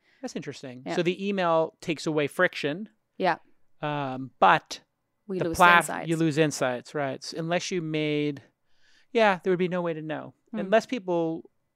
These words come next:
Speaker 1: after they met each other, then got to rate the meeting.
Speaker 2: We do. We do
Speaker 1: Oh, you
Speaker 2: ask
Speaker 1: do
Speaker 2: them.
Speaker 1: that?
Speaker 2: But that percentage is quite low. So only ten percent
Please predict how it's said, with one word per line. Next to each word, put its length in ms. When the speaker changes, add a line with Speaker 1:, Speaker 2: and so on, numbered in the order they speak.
Speaker 1:
after 380
they 140
met 200
each 160
other, 400
then 180
got 200
to 240
rate 320
the 60
meeting. 320
Speaker 2:
We 100
do. 280
We 80
do 120
Speaker 1:
Oh, 60
you 60
Speaker 2:
ask 80
Speaker 1:
do 80
Speaker 2:
them. 280
Speaker 1:
that? 220
Speaker 2:
But 140
that 460
percentage 520
is 100
quite 240
low. 320
So 160
only 260
ten 220
percent 640